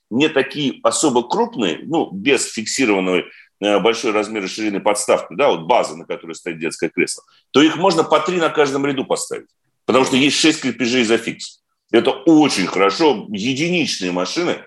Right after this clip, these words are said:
в которых на двух рядах сидений сзади есть вот, э, такое количество, э, мест для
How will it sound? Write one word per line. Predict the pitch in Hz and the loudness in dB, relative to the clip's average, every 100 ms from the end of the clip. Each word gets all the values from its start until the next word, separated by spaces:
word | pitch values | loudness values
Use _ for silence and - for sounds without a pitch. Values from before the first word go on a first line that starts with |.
| _ _ | _ _
в | |
которых | - 107 123 101 | 0 2 4 2
на | 107 113 | 2 0
двух | 117 127 110 | 0 -2 -2
рядах | 104 101 | 0 0
сидений | - 95 131 139 | -2 -6 -6 -4
сзади | 92 120 107 | 0 0 0
есть | 92 98 92 | -2 -4 -6
вот, | 92 - | -8 -4
э, | 87 | -4
такое | 87 - 92 | -2 -4 0
количество, | 95 90 - 87 - _ _ _ | 0 0 -2 -4 -4 _ _ _
э, | 92 90 90 90 90 | 0 2 4 2 2
мест | 92 107 - | 0 0 -2
для | 92 98 | 0 0